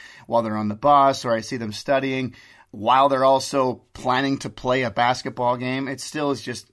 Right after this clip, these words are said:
so incredible to me. But last week it was announced that Utah had eleven sports with a perfect single-year A P R scores of one thousand. The Utah women's basketball team was among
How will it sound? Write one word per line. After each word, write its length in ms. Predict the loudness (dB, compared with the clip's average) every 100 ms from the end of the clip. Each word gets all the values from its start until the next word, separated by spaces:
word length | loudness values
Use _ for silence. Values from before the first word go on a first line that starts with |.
| -18
so 280 | -8 -6 -6
incredible 480 | -6 -8 -8 -8
to 140 | -10 -8
me. 220 | -6 -8 -14 _ _ _ _ _ _ _ _ -14
But 300 | -6 -6 -4
last 420 | 2 4 4 0
week 320 | -2 -2 -2 -4
it 80 |
was 160 | -6 -4
announced 500 | -4 0 0 0 -4
that 200 | -10 -4
Utah 400 | -4 0 4 4
had 200 | 6 2
eleven 500 | 2 2 2 2 -2
sports 440 | -4 -4 -2 -2
with 100 | -6
a 60 | -12
perfect 500 | -8 -8 -6 -8 -10
single-year 880 | -10 -8 -6 -6 -6 -2 -2 -2 -4
A 200 | -4 -6
P 280 | -6 -4 0
R 200 | 2 0
scores 580 | -4 -4 -2 -2 -4 -10 -18 -20 -20 -8 0
of 220 | 0 0
one 340 | -2 0 0
thousand. 600 | -2 0 0 0 -4 -6 -8 -10
The 100 | -6
Utah 400 | -6 -4 0 2
women's 400 | 2 0 0 -2
basketball 720 | -2 -2 -2 -6 -4 0 0
team 400 | 0 -6 -6 -2
was 260 | 0 2 2
among 640 | -2 0 2 2 2 0